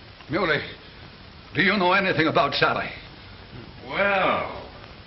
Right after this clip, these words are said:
Speaker 2: I reckon a few words of explanation are necessary.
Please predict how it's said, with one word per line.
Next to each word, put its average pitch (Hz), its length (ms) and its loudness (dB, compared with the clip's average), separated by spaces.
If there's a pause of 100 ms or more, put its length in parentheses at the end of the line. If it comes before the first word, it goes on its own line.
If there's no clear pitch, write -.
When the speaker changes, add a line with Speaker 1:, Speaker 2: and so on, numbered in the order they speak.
(2500)
Speaker 2:
I 101 340 4
reckon 170 380 4
a 156 200 2
few 214 220 4
words 202 340 4
of 196 120 2
explanation 214 960 4
are 143 140 4
necessary. 98 920 0